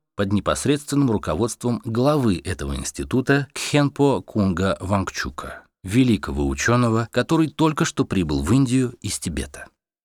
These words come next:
Методы обучения в традиционной монастырской семинарии, которую по-тибетски называют "шедра",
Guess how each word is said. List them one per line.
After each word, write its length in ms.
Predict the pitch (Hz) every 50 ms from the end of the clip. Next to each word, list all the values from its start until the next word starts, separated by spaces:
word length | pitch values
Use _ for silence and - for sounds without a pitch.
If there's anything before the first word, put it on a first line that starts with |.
| _ _ _ _ _ _ _ _ _ _ _ _ - - - - - _ _ _ _ _
Методы 400 | - 120 147 156 143 151 123 127
обучения 680 | 123 117 104 117 110 - - 143 139 135 135 127 117 110
в 80 | 104 -
традиционной 800 | - 131 120 113 127 - - - 147 143 135 113 92 82 78
монастырской 680 | 78 80 82 90 87 - - 92 80 71 - - - 73
семинарии, 720 | - - 90 87 92 98 107 110 104 85 62 67 64 64
которую 500 | 64 - - - - 80 73 76 78 76
по-тибетски 640 | 71 - - - 104 90 90 85 - - - - 76
называют 600 | 76 73 69 76 76 76 71 67 67 65 - -
"шедра", 540 | - - - - 151 151 98 - - - -